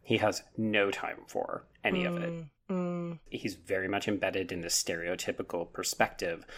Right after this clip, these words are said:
Speaker 1: of, like, "Oh, X, Y, and Z when it comes to these people." And I'm using scare quotes.
Speaker 2: Mm-hmm.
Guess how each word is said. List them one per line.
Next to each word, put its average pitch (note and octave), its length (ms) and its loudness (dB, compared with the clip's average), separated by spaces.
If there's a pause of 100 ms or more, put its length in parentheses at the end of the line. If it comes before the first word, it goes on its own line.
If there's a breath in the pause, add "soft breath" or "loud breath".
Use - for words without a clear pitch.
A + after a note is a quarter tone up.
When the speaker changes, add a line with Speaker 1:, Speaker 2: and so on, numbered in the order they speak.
(200 loud breath)
Speaker 1:
of, F#2+ 120 4
like, F2 440 0
"Oh, F#2 400 8 (100)
X, - 220 6
Y, G2+ 140 4
and F#2 200 2
Z F2 240 -2
when F2 160 -4
it - 80 -6
comes - 320 -4
to F2+ 380 -4 (120)
these F2+ 380 -4
people." - 600 -4
And F2+ 100 -4
I'm E2+ 100 -6
using E2+ 440 -8 (100)
scare - 500 -4
quotes. - 600 -6
Speaker 2:
Mm-hmm. F3 320 -4